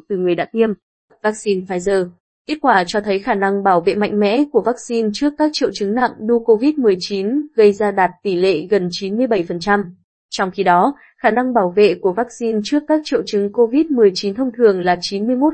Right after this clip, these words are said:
phần trăm sau sáu tháng, trong khi các cơ quan y tế Mỹ đang cân nhắc sử dụng liều vaccine nhắc lại trong trường hợp cần thiết. Hãng Pfizer, BioNTech cho biết sẽ xây dựng kế hoạch thúc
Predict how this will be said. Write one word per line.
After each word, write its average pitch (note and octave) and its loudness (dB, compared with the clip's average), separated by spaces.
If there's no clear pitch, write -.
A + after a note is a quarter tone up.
phần G#3 -4
trăm G#3+ -2
sau G#3 -2
sáu F3+ -4
tháng, F#3+ 0
trong G#3 -2
khi G3+ -2
các B3 0
cơ G#3+ 4
quan G#3 0
y G#3 -2
tế F#3 2
Mỹ A3+ -2
đang G3 -2
cân G3 -2
nhắc C4+ -2
sử G3+ -4
dụng F#3 0
liều G3+ 2
vaccine A3 -4
nhắc C#4+ -2
lại A3+ 0
trong G#3 -6
trường F#3+ -4
hợp F#3 -2
cần E3 -4
thiết. A#3 4
Hãng G#3 -2
Pfizer, G3 -2
BioNTech F#3+ -2
cho A3 -8
biết A#3 0
sẽ G#3+ -4
xây A3+ -2
dựng G3+ -4
kế G3 -2
hoạch A#3+ -6
thúc D#4 -2